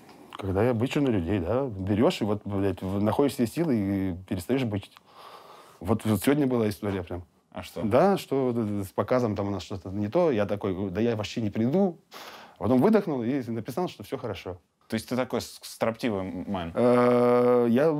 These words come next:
Speaker 1: избавляюсь от этого.
Speaker 2: М.
Speaker 1: Всё ещё, э, предстоит.
Speaker 2: Ты сказал: «Для меня это сначала были сёстры Хачатурян». Ты следил за этой темой?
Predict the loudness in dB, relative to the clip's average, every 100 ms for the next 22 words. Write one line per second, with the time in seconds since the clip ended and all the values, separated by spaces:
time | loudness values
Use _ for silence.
0 | 0 -2 -2 0 0 -2 -8 -12 -14 -18
1 | _ _ _ _ _ -12 -8 -6 -4 -4
2 | -6 -4 -4 -2 -2 -2 -2 -4 -6 -8
3 | -10 -14 _ _ -8 -6 -4 -6 -6 -10
4 | _ -20 -20 -20 -14 -10 -2 0 4 2
5 | 2 0 2 2 0 -2 -4 0 0 2
6 | 0 0 -2 -2 -8 -6 -8 -2 0 0
7 | -2 -16 _ _ _ -4 -2 0 2 2
8 | 2 0 -2 -2 -2 -6